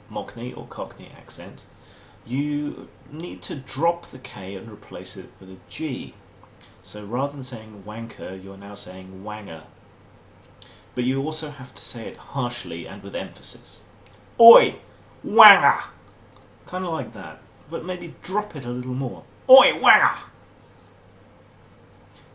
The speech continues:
So, as you can see, the word wanker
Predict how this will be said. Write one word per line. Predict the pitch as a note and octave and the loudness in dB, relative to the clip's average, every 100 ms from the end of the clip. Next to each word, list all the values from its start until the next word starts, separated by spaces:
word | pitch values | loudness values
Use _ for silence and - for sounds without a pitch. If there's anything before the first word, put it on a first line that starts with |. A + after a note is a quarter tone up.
| - - | -20 -16
So, | - F3+ - - - | 2 4 4 2 -4
as | C#3 B2+ | -2 -2
you | |
can | B2 G#2+ | -4 -6
see, | - F#2+ G2+ | -6 -4 -6
the | F#2+ | -8
word | A#2 C#3 C3+ | -2 0 0
wanker | G2 F#2+ F2+ G#2 | 0 -4 -4 -8